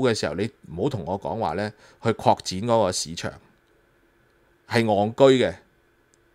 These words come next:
即係我嘅睇法係。嗱，噉啊，Cam Sing Lo 就話最近韓劇《惡中之惡》暴力仲勁過電影好睇，佢哋連啲好敏感嘅題材呢，電視都敢拍㗎喎，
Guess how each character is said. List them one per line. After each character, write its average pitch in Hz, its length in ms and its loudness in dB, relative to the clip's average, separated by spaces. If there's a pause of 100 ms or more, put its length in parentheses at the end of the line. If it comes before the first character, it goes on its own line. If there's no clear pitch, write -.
即 175 80 6
係 113 80 4
我 98 160 4
嘅 104 120 2
睇 101 140 -2
法 101 160 -2
係。 71 180 -8 (1600)
嗱， 120 140 4
噉 185 200 2
啊， 127 200 4
Cam 165 180 4
Sing 170 140 4
Lo 165 100 4
就 143 120 6
話 101 280 6 (180)
最 127 140 2
近 120 120 2
韓 95 260 -4
劇 110 100 -6 (300)
《惡 120 180 2
中 139 160 0
之 135 120 -2
惡》 131 60 -2 (240)
暴 90 180 0
力 92 80 0
仲 92 200 -6
勁 87 140 -6
過 98 180 -2
電 87 160 -8
影 104 240 -6 (540)
好 82 160 -6
睇， 95 280 -4 (760)
佢 190 100 8
哋 185 140 12 (100)
連 131 140 2
啲 226 100 8
好 185 100 6 (200)
敏 139 80 4
感 127 180 6
嘅 131 180 4 (180)
題 92 200 0
材 90 220 0
呢， 127 140 4
電 101 200 -2
視 98 180 -4
都 120 120 2
敢 101 180 -2
拍 101 140 -8
㗎 80 220 -12
喎， 50 120 -16